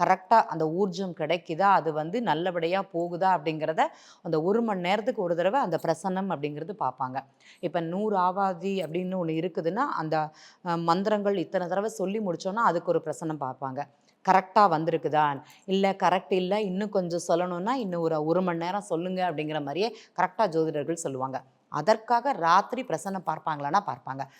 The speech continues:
ஆனா பார்க்கக்கூடிய முறைகள் அதற்குண்டான தன்மைகள் அப்படிங்கிறது வேற. அதை அனுசரித்து தான் செய்யணும் அப்படிங்கிறத இந்த இடத்துல பதிவு பண்ணிக்கிறேன். பிரசன்னத்தை பத்தி நிறைய பேசலாம்.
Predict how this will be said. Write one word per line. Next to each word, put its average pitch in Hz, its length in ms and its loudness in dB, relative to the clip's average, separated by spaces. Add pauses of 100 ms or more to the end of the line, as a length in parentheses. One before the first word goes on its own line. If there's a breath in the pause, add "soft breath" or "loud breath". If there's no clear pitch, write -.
(120)
ஆனா 165 280 2
பார்க்கக்கூடிய 156 600 0
முறைகள் 156 420 0
அதற்குண்டான 147 760 -4
தன்மைகள் 175 460 0
அப்படிங்கிறது 156 540 -4
வேற. 143 360 -2 (280 loud breath)
அதை 156 280 2
அனுசரித்து 214 640 0
தான் 240 260 0
செய்யணும் 170 380 0
அப்படிங்கிறத 139 460 -4
இந்த 247 240 -2
இடத்துல 160 200 -6
பதிவு 131 420 -6
பண்ணிக்கிறேன். 120 320 -6 (420 soft breath)
பிரசன்னத்தை 214 460 0
பத்தி 170 240 -4
நிறைய 170 420 -2
பேசலாம். 175 580 0